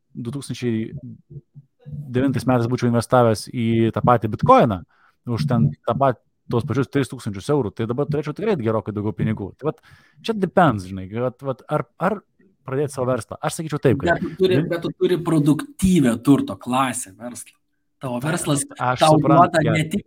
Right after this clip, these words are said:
Speaker 2: pinigus, bet tau duoda prasmę, ne? Nes pinigai
Speaker 1: Taip,
Speaker 2: patys iš
Speaker 1: taip,
Speaker 2: tavęs,
Speaker 1: taip.
Speaker 2: jie, nu,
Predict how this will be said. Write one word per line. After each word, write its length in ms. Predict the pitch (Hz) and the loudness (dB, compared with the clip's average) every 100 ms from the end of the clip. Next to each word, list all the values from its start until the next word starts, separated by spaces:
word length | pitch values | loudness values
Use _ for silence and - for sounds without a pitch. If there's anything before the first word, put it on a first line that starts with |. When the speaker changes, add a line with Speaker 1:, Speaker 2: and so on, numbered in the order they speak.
| - | -6
Speaker 2:
pinigus, 440 | 185 226 214 156 151 | -2 -2 0 -2 -4
bet 140 | 143 | -6
tau 140 | 160 147 | -6 -4
duoda 280 | 151 160 156 | -4 -4 -6
prasmę, 480 | - 208 185 - 107 104 | -8 -6 -6 -8 -12 -12
ne? 100 | 135 | -10
Nes 160 | 120 - | -10 -12
pinigai 300 | 139 135 190 | -12 -10 -8
Speaker 1:
Taip, 80 | - | -6
Speaker 2:
patys 240 | 143 - | -8 -10
iš 140 | - 226 | -8 -6
Speaker 1:
taip, 80 | 185 | -4
Speaker 2:
tavęs, 300 | 123 127 151 | -4 -6 -8
Speaker 1:
taip. 280 | 147 98 _ _ _ - | -10 -12 _ _ _ -6
Speaker 2:
jie, 200 | 143 139 | -2 -2
nu, 220 | 143 156 | -2 -2